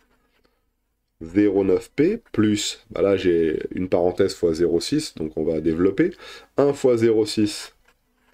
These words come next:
ça vaut zéro six, et moins P fois zéro six, ça fait moins zéro virgule six P. Voilà. Zéro neuf P moins zéro six P, ça fait zéro trois P,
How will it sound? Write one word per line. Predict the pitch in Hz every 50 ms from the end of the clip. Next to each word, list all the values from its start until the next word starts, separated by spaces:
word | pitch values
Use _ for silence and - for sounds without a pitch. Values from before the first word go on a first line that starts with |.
| _ _ _
ça | - 101
vaut | 95 92 90
zéro | 85 90 82 80 82
six, | - - 82 - - - -
et | - 95 92
moins | 98 110 123 127 123
P | 123 135 127
fois | 123 - - 92 85
zéro | 90 87 80 78
six, | - - 73
ça | - - 92
fait | - - 87
moins | 78 82 87 92 107 139 - - _ _ _ _ _ _ _ _ - - - - _ _ _ _ -
zéro | 82 85 92 120 131
virgule | 113 101 90 90 90 87 - -
six | - - - - 101 - - - - - - _ _ _ -
P. | - - - _ _ _ _ _ _ _ _ - _ _ -
Voilà. | - - 80 80 73 - - _ _ - - - - - - - _ _ - -
Zéro | 82 87 92 104 143 160 160 147 151 151
neuf | 143 135 131 131 - _
P | - 127 123 123 120 117 117 - _ -
moins | - 92 101 107 110 107
zéro | 101 98 101 95 95 95
six | 92 - - 95 - -
P, | - - 95 90 87 - _ _ _ _ _ - - - - _ _ _ _ _ _ _ _ _ _ _ _ _ -
ça | - 139
fait | - - 120 107 95
zéro | 95 92 87 78 78 78
trois | - - - 73 76 -
P, | 123 165 226